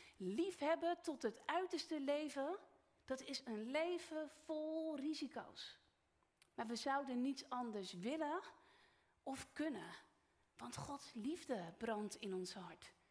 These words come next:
En we laten ons leiden door de geest. En die geest die leert ons om lief te hebben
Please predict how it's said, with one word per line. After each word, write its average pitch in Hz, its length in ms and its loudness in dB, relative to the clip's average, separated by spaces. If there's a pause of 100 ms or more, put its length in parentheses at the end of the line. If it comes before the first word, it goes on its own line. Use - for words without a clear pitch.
(560)
En 214 100 -2
we 233 120 0
laten 294 500 2
ons 240 180 -2
leiden 277 500 2
door 254 120 -2
de 240 80 2
geest. - 600 -6 (1000)
En 190 160 -2
die 339 180 2
geest 339 440 0
die 226 120 -4
leert 285 360 -2
ons 294 540 -4 (540)
om 185 180 -4
lief 277 240 -2
te 247 100 -2
hebben 196 400 -2